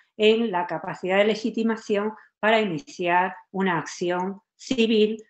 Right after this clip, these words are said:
o para determinar la ley aplicable. En segundo lugar,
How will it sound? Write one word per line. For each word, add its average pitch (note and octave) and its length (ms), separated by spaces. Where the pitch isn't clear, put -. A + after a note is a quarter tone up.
o A3+ 460
para A3 260
determinar E3+ 480
la E3+ 100
ley D#3 200
aplicable. C#3+ 640
En F#3 140
segundo A#3 380
lugar, B3+ 580